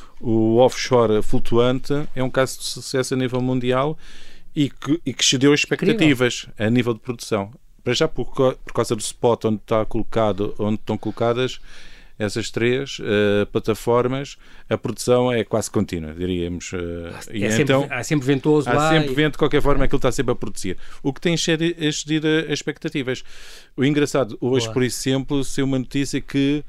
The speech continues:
Speaker 1: eh, os leilões para offshore só devem acontecer em dois mil e vinte e três. Eu diria que é um bocado tarde, temos que pensar em aproveitar estes potenciais
Speaker 2: Claro.
Speaker 1: para, nesta urgência
Speaker 2: Incrível.
Speaker 1: de, de energia,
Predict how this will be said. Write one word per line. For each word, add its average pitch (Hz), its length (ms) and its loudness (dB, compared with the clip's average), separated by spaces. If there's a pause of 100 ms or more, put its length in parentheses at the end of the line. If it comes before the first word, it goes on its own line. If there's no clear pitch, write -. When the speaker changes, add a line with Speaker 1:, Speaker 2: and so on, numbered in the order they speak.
(640)
Speaker 1:
eh, 127 360 2
os - 160 4
leilões 135 480 4
para - 260 0
offshore 127 760 0
só - 140 -4
devem 127 280 0
acontecer 127 360 -4
em 127 180 2
dois 117 200 0
mil 127 120 0
e 123 60 0
vinte 120 220 -4
e 127 80 -2
três. 104 280 -4
Eu 107 160 -4
diria 113 300 2
que 123 300 -4 (180)
é 110 80 -2
um 117 60 0
bocado 123 280 0
tarde, 120 300 2
temos 113 180 -2
que - 100 -20 (100)
pensar 117 520 0 (300)
em 127 160 0
aproveitar 127 480 2
estes 127 240 2
potenciais 127 800 0
Speaker 2:
Claro. - 160 -16 (300)
Speaker 1:
para, 143 460 4 (180)
nesta 127 400 2
urgência 127 480 2
Speaker 2:
Incrível. 120 340 2
Speaker 1:
de, 107 60 -6
de 117 80 -4
energia, 123 580 -2